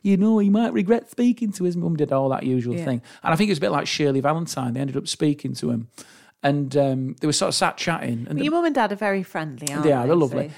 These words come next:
Speaker 1: And they'd had the dinner, and the bloke was talking to my dad, and he said, "Oh, that dinner was good, wasn't it?" My dad went, "Yeah." He went, "The puddings were a bit special." My dad went, "What?" And he said, "Puddings were good."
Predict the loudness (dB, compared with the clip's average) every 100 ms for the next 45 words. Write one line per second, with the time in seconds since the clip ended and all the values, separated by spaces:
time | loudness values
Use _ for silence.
0 | -2 4 4 4 0 0 0 0 -4 -4
1 | -2 2 0 0 -6 -6 -6 -8 -2 -2
2 | -2 -6 -8 -8 -8 -10 -8 -8 -8 -10
3 | -12 -12 -10 -10 -12 -16 _ -14 -12 -12
4 | -8 -4 -2 -4 -6 -12 -20 _ _ _
5 | _ -8 -6 -4 -6 -8 -10 -12 -12 -8
6 | -8 -6 -8 -10 -12 -10 -10 -10 -12 -16
7 | _ _ 0 0 0 -6 _ _ _ _
8 | _ _ _ -10 -8 -8 -4 -2 0 -2
9 | -4 -4 -6 -6